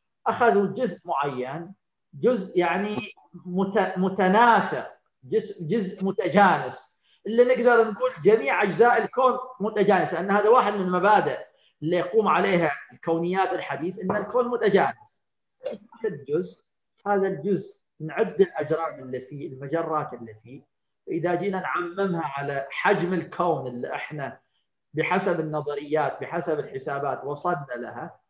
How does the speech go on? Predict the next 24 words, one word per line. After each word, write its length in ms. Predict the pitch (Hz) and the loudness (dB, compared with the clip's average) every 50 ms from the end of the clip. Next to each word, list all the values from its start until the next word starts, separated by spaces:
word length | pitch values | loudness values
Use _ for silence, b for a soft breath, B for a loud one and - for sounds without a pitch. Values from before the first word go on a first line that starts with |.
| _ _ _ _ _ _ _ _ | _ _ _ _ _ _ _ _
فنتوقع 920 | 185 180 180 165 190 180 185 190 185 - 180 180 180 180 180 - - 139 - | -10 -10 -10 -10 -12 -14 -14 -14 -12 -6 -6 -6 -6 -6 -8 -12 -14 -12 -12
العدد 420 | 135 123 120 117 120 - 101 101 - _ _ _ _ | -14 -16 -16 -16 -18 -18 -20 -20 -20 _ _ _ _
واضح. 520 | - 143 135 120 - 110 113 117 - - _ _ _ _ _ _ _ - | -8 -6 -6 -6 -8 -10 -12 -12 -14 -18 _ _ _ _ _ _ _ -2
فهي 160 | 175 196 208 | 2 2 2
المسألة 400 | 196 185 196 190 196 208 208 202 | 2 2 0 0 0 -2 -2 -2
مسألة 420 | 196 180 180 - - 202 208 180 | -2 -4 -4 -4 -2 -2 0 0
إحصائية، 720 | - - - - 165 151 147 156 147 143 123 110 101 98 - _ _ _ _ _ _ - | -2 -4 -6 -4 -2 -2 -2 -2 -6 -8 -8 -10 -12 -12 -16 _ _ _ _ _ _ -2
والإحصائية 680 | 165 165 156 - - - 202 185 175 226 226 214 208 180 | -2 -2 -2 -4 -4 0 2 2 2 2 4 6 4 4
تعتبر 800 | 185 202 - - - _ - 214 202 180 202 208 202 196 180 - - - _ _ _ _ - - - - - - - - _ _ _ _ _ _ _ _ _ _ _ - | 4 2 -6 -10 -12 _ 0 2 4 4 4 4 4 2 -2 -6 -12 -20 _ _ _ _ -20 -20 -18 -18 -18 -18 -20 -20 _ _ _ _ _ _ _ _ _ _ _ 4
أمر 320 | 208 220 226 220 233 233 - - - _ - 135 131 - | 4 4 4 4 0 -4 -4 -6 -12 _ -18 -18 -10 -4
علمي، 580 | 156 190 196 185 170 151 139 123 113 101 104 117 - | 0 4 4 4 4 4 0 -4 -10 -14 -16 -12 -8
مو 220 | 143 165 196 202 190 | -6 -4 -2 0 2
أمر 300 | 180 180 160 147 127 107 | 2 2 2 0 -4 -4
عقلي 480 | 95 117 135 135 - - 131 - 113 113 _ _ | -2 -4 -4 -4 -4 -10 -16 -20 _ _ _ _
كما 260 | 127 113 117 117 117 | -18 -14 -12 -12 -12
يقال، 420 | 120 110 110 _ - 113 117 117 - _ - | -12 -12 -14 _ -14 -14 -12 -14 -8 _ -2
أمر 280 | 156 156 151 143 131 131 | -2 0 -2 -2 -4 -6
علمي، 500 | 110 120 135 131 127 123 110 107 104 107 | -6 -6 -6 -6 -6 -10 -12 -16 -16 -16
يعني 300 | 101 - 107 110 113 - 123 | -18 -18 -18 -20 -16 -12 -10
أمر 320 | 131 135 139 135 120 - 104 | -10 -8 -8 -10 -10 -10 -8
علمي 320 | 120 123 139 143 151 170 | -8 -8 -8 -6 -6 -6
يمكن 540 | 180 165 160 160 156 180 170 156 - 220 185 | -6 -4 -4 -6 -6 -6 -8 -2 2 2 2
أن 200 | 175 160 156 156 156 | 2 0 -4 -4 -6
يستند 480 | 151 - - - - 139 - - - | -8 -12 -16 -18 -18 -18 -18 -18 -18